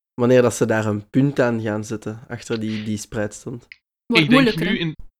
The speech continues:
Speaker 3: ja, ik denk nu inderdaad omwille van de schaarste, als, eh, maar bijvoorbeeld games die niet in de komende maanden of zelfs het komende jaar uitkomen,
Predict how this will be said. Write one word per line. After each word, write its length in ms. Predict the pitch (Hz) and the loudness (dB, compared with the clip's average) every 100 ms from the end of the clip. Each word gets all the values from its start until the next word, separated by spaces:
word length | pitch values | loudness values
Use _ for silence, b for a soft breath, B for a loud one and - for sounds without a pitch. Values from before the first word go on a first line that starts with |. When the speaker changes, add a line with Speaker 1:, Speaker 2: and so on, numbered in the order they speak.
| _ | _
Speaker 3:
ja, 220 | 151 160 | -2 -2
ik 120 | 147 | -2
denk 180 | 147 147 | -4 -4
nu 160 | 143 175 | -4 -4
inderdaad 420 | 156 143 160 170 | -4 -2 -2 -2
omwille 320 | 147 151 175 | -6 -2 -2
van 140 | 151 139 | -2 -6
de 60 | |
schaarste, 800 | 131 165 175 190 - 196 185 - _ _ _ _ _ | -6 -2 -2 -2 -4 -2 -4 -6 _ _ _ _ _
als, 380 | 135 151 - | -6 -6 -6
eh, 300 | 147 143 139 131 - - - | -6 -4 -4 -8 -12 -16 -8
maar 200 | 156 147 | -4 -2
bijvoorbeeld 640 | 135 127 165 175 160 131 131 | -2 -2 -2 -2 -2 -4 -4
games 320 | 143 175 139 | -2 -2 -2
die 120 | 139 | -4
niet 180 | 151 175 | -6 -6
in 280 | 147 131 - _ - - _ | -8 -10 -18 _ -20 -20 _
de 280 | 113 139 147 | -14 -10 -8
komende 340 | 143 143 131 | -8 -8 -6
maanden 540 | 127 131 170 165 127 | -4 -2 -2 -2 -4
of 80 | 117 | -6
zelfs 220 | - 147 | -8 -8
het 100 | 135 | -8
komende 280 | - 135 123 | -10 -10 -8
jaar 280 | 120 113 160 | -6 -4 -4
uitkomen, 680 | 113 131 - 127 120 117 | -6 -8 -8 -8 -8 -12